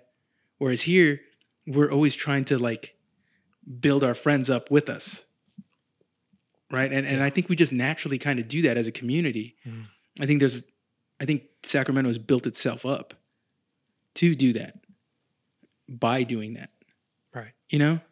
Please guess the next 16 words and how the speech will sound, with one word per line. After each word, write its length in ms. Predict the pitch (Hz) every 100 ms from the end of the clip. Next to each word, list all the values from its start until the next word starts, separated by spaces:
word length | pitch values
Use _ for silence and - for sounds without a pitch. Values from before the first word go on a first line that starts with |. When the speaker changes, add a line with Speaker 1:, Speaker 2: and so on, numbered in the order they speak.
| -
Speaker 1:
And 100 | 135
it's, 140 | 127
and 80 | 151
it's 140 | 143 139
really 240 | 160 160
cool, 300 | - 160 170
man. 260 | 131 131 127
Like, 180 | 127 - _ _ - - - - _ 196 208 220 - - _ -
where, 440 | 143 170 190 180 - - - 220 - - _ _ _ _ _ _ _ _ _ _ _
where 220 | 143 139 180
did 160 | 180
you 80 | 160
get 180 | 156 165
your 140 | 135
first 540 | 123 - - 139 131 117
break, 440 | 123 120 - -